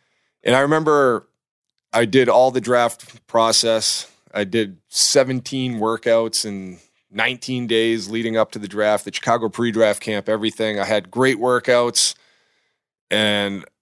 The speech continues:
thinking, like, "All right, I'm definitely gonna get drafted. Uh, someone's gonna draft me."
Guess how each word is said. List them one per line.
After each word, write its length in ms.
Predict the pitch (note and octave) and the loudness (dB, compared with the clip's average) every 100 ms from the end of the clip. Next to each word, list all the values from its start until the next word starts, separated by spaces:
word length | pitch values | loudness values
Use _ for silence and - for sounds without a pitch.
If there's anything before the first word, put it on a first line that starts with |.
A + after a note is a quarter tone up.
| _ _ | _ _
thinking, 400 | - B2 G#2+ G#2+ | -2 -2 0 -2
like, 220 | G2 F2 - | -4 -4 0
"All 100 | G#2 | 0
right, 160 | F#2 - | 0 -2
I'm 200 | A2+ G#2 | -6 -6
definitely 420 | G#2+ G#2+ - G2 | -4 -6 -6 -10
gonna 220 | F#2 F2+ | -10 -10
get 180 | F2+ F2+ | -12 -10
drafted. 560 | F#2+ G2+ F#2 - D2 - _ _ _ _ _ - | -2 0 0 -6 -18 -20 _ _ _ _ _ -6
Uh, 220 | F#2+ F2+ | -2 -2
someone's 400 | E2 - B2 A#2 | 0 0 0 0
gonna 180 | G#2 G#2 | -2 -4
draft 380 | F#2 F#2+ F#2 - | -4 -4 -4 -6
me." 240 | F#2 E2+ | -12 -12